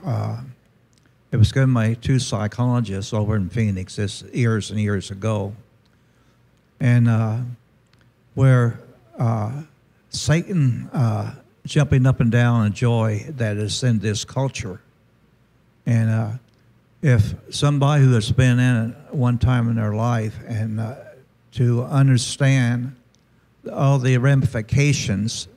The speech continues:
that, uh, this brings on to a person, it's, uh, really bad. So the,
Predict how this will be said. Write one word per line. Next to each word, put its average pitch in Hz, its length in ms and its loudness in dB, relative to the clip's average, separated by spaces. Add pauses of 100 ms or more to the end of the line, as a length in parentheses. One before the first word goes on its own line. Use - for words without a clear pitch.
that, 120 480 -4
uh, 113 380 -4
this 127 260 0
brings 127 380 0
on 120 240 2
to 113 240 0
a 107 80 -2
person, 117 640 -2 (720)
it's, 120 260 0
uh, 110 180 -2
really 120 280 0
bad. 123 340 2
So 110 240 -2
the, 110 140 0